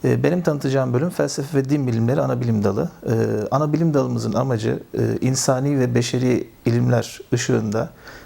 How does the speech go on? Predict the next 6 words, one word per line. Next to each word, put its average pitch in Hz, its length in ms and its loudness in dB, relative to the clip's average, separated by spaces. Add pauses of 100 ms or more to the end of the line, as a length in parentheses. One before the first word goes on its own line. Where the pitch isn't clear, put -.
(140)
din 151 120 4
olgusunu 120 600 0
anlamaya 131 480 0
ve 147 100 2
açıklamaya 120 600 0 (200)
çalışmaktır. - 760 -4